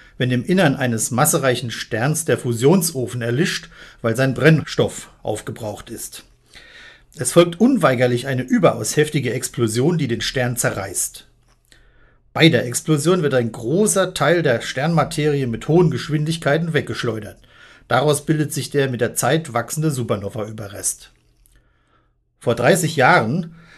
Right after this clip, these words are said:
damals war die Röntgenastronomie noch ein junges Forschungsgebiet, wurde mit Hilfe des Röntgensatelliten Ariel fünf genau in der Richtung von W fünfzig eine Röntgenquelle entdeckt. Wie sie schnell zeigte,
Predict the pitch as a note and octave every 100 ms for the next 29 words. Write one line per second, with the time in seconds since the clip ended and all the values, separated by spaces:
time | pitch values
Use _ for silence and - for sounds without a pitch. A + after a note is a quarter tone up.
0 | _ - A#2 A2+ G#2+ A#2+ A2 G#2 G2+ C3+
1 | C3+ A#2+ A#2+ - B2 A2 A#2+ A#2+ A2+ A2
2 | G#2 - E3+ F3 C3 - A2+ C3 B2+ -
3 | C#3 D#3 E3 - - - _ - _ _
4 | D3 D3 C#3+ C#3 F3+ E3 D#3+ B2+ - -
5 | C#3+ E3 E3 D3 C#3+ C3+ C3+ B2+ B2 A2+
6 | A#2+ B2 A#2+ A2 - F3 F#3+ - - -
7 | B2+ C#3 A3 A3 G3 D3+ D#3 D#3 A#2 C#3
8 | A#2 B2 A#2+ F#3 G3 - G3+ G#3 - D3
9 | C#3+ E3 F3+ E3 A#2+ - B2+ A#2 G#2+ G2
10 | G#2 - - - _ _ - _ _ _
11 | _ - C3+ D3 C#3 - C#3 F#3+ G3 A#2
12 | A#2+ B2 A#3+